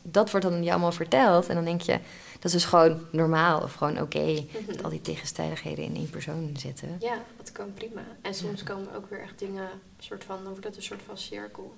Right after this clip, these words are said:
Speaker 2: Dat het weer rondkomt,
Speaker 1: Ja.
Speaker 2: zeg maar. Dat je opeens denkt, "Oh ja, maar dat is misschien tegenstrijdig, maar dat komt dan daardoor."
Speaker 1: Ja.
Speaker 2: Daardoor.
Speaker 1: Ja,
Speaker 2: Mhm.
Speaker 1: precies. Ja, dat je dan uit wordt gelegd en dat je denkt, "Oh, hé." Ja. Ja, het is echt, het is ook een soort hele goede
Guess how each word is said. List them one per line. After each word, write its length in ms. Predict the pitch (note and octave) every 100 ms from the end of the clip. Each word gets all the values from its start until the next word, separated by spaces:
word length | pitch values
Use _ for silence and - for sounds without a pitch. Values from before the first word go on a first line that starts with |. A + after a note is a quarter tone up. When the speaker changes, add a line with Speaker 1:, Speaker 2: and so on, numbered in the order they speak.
| -
Speaker 2:
Dat 120 | G3+
het 100 | G3
weer 140 | G3
rondkomt, 240 | F#3+ F#3+ F#3+
Speaker 1:
Ja. 200 | G#3 D#3+
Speaker 2:
zeg 240 | F#3 - E3
maar. 120 | F3
Dat 120 | F#3+ F#3+
je 100 | -
opeens 280 | - F#3+
denkt, 180 | G3 F#3 -
"Oh 120 | A3
ja, 120 | F#3 E3
maar 180 | F3+ F#3+ - - - -
dat 120 | -
is 80 | F#3
misschien 280 | F#3+ - F#3+
tegenstrijdig, 600 | F#3 F#3 - F#3+ G3 F#3+ -
maar 140 | F#3+
dat 140 | F#3+ F#3
komt 240 | F3+ -
dan 100 | A3 G#3+
daardoor." 300 | B3+ A#3 - -
Speaker 1:
Ja. 180 | G#3+ G#3
Speaker 2:
Daardoor. 260 | - - - - - - - - -
Speaker 1:
Ja, 60 |
Speaker 2:
Mhm. 80 | G3+
Speaker 1:
precies. 500 | G3 F#3 - F#3 D#3+
Ja, 220 | F#3+ G3
dat 120 | E3+ F3
je 80 |
dan 320 | F3 E3+ E3+ -
uit 260 | E3+ F3+
wordt 160 | F#3 F3+
gelegd 200 | F3 F3
en 60 |
dat 100 | F3
je 60 | F#3
denkt, 240 | F#3 -
"Oh, 240 | D4 F4 F#3+ G3
hé." 340 | B3+ A3+ F3+ -
Ja. 100 | E3+ E3+ F3 - - - - -
Ja, 100 | -
het 100 | -
is 80 | -
echt, 160 | - -
het 100 | F3
is 80 | G#3+
ook 120 | A3
een 120 | -
soort 160 | - G#3
hele 200 | G3+ G3+
goede 380 | - G3 F3+